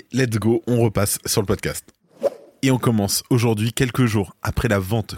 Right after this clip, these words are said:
controversée de la nouvelle collection de N F T de Azuki, une dao a émergé en urgence au sein de la communauté.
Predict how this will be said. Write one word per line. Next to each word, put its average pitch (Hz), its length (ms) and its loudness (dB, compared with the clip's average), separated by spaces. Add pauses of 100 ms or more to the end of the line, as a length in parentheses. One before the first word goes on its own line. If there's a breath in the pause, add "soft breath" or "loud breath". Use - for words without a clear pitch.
controversée 117 500 0
de 107 100 0
la 82 100 2
nouvelle 92 240 0
collection 104 360 0
de 98 120 2
N 95 120 2
F - 120 -4
T 90 100 0
de 85 300 -2
Azuki, 110 500 -2 (480 loud breath)
une 107 240 2
dao 117 460 2
a 110 100 0
émergé 104 480 0 (140)
en 139 160 2
urgence 107 420 0
au 95 80 -4
sein 107 160 -2
de 98 60 0
la 90 100 2
communauté. 101 560 0